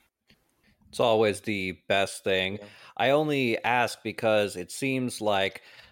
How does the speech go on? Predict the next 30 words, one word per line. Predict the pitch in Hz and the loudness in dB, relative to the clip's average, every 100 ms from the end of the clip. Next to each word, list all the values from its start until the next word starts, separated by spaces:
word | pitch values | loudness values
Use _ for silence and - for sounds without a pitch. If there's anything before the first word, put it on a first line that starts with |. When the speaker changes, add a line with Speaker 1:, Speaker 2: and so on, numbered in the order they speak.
| _ | _
Speaker 1:
such | - - 127 120 - - | -6 0 2 2 -6 -4
a | 110 104 104 101 | -2 0 -2 -4
huge | - - 127 127 123 117 110 92 - | -10 -10 -4 -2 0 -2 -4 -6 -8
endeavor. | 104 98 101 107 98 95 87 87 | -8 -6 0 0 0 -2 0 0
I | 98 110 | 2 2
know | 107 104 101 | 2 0 0
that | 95 | 2
I | 98 95 | 0 0
personally | - 117 110 - 98 92 | 0 0 0 -4 -6 -6
would, | 90 95 92 92 87 _ _ _ _ _ _ - | -4 -4 -2 -4 -8 _ _ _ _ _ _ -2
uh, | 101 95 92 87 | 2 4 4 2
approach | 95 - 120 107 - - | 0 0 2 2 2 0
such | 101 107 | 0 0
a | |
huge | 92 110 98 85 | -4 -6 -6 -6
subject | - 110 92 101 95 95 - | 0 0 0 0 0 0 -2
with | 98 - | -4 -2
a | 92 | -2
bit | 104 101 | 0 0
of, | 95 92 98 | 0 -2 0
uh, | 90 90 | 0 0
trepidation, | - 101 92 90 98 104 - 87 87 85 | -2 -2 -2 0 0 0 -4 -6 -8 -8
but | 104 98 95 | -2 0 -2
you | 98 107 117 123 120 101 | -4 -2 0 0 0 2
really | 110 110 104 | 4 4 2
launched | 98 101 113 - | 4 4 2 0
yourself | 104 - 98 92 | -4 0 0 0
into | 101 95 95 | -2 -4 -2
it | 92 95 - | 0 -2 -2
and | 95 95 95 | -2 -2 -4